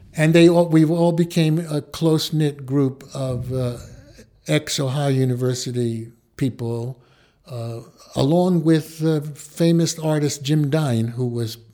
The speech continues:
uh, a painter, an artist, who was part of this collection. Um, and then, you know, I got odd jobs, you know. But I have to tell you that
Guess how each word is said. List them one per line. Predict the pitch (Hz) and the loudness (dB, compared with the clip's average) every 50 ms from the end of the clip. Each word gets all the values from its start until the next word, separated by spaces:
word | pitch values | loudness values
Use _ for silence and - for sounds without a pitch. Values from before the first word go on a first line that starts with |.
| _ _ - | _ _ -16
uh, | 135 120 117 123 - - - - - - | -14 -14 -14 -16 -18 -20 -20 -20 -18 -16
a | 123 107 | -16 -10
painter, | - 143 160 180 170 - 127 120 135 147 - _ _ - | -4 0 0 0 0 0 -4 -6 -6 -8 -12 _ _ -14
an | 117 | -12
artist, | 113 123 139 143 135 123 123 123 - - _ _ _ _ _ _ _ _ _ _ _ _ _ _ | -8 -6 -4 -4 -2 -4 -4 -6 -8 -16 _ _ _ _ _ _ _ _ _ _ _ _ _ _
who | _ 139 | _ -8
was | 135 131 127 123 | -6 -6 -6 -8
part | - - 156 139 131 127 | -8 -6 -4 -2 -2 -2
of | 123 123 | -4 -4
this | 123 120 - | -8 -10 -10
collection. | - - 123 117 120 123 - - - - 110 113 107 104 107 107 - - _ _ _ _ _ _ _ _ _ _ _ _ _ _ _ | -12 -14 -12 -10 -10 -10 -10 -12 -14 -12 -10 -10 -10 -12 -14 -18 -20 -20 _ _ _ _ _ _ _ _ _ _ _ _ _ _ _
Um, | - 120 113 110 107 107 110 107 _ _ _ _ _ _ _ _ _ _ _ _ _ _ _ _ _ _ _ _ - - | -18 -14 -12 -12 -10 -10 -12 -12 _ _ _ _ _ _ _ _ _ _ _ _ _ _ _ _ _ _ _ _ -12 -8
and | 226 233 | -6 -4
then, | 240 226 220 208 208 | -4 -2 -2 0 2
you | 202 | 2
know, | 185 170 | 4 4
I | 170 170 | 4 4
got | 170 185 170 170 - | 2 2 -2 -2 -2
odd | 160 151 156 165 156 147 | -4 -2 0 -2 -2 -2
jobs, | 139 139 135 135 135 139 139 135 127 - | -4 -2 -2 -2 -2 -2 -4 -4 -6 -6
you | 151 | -6
know. | 135 127 127 123 123 123 | -6 -6 -6 -6 -8 -10
But | 143 160 170 190 208 196 185 | -8 -6 -6 -6 -6 -8 -8
I | 190 208 | -6 -6
have | 233 240 233 | -6 -4 -6
to | 196 | -10
tell | 160 - 165 151 147 | -4 -4 0 0 2
you | 135 131 127 120 123 - - - _ _ _ | 2 2 0 -2 -4 -10 -20 -20 _ _ _
that | - 151 147 147 - | -4 -4 -4 -4 -12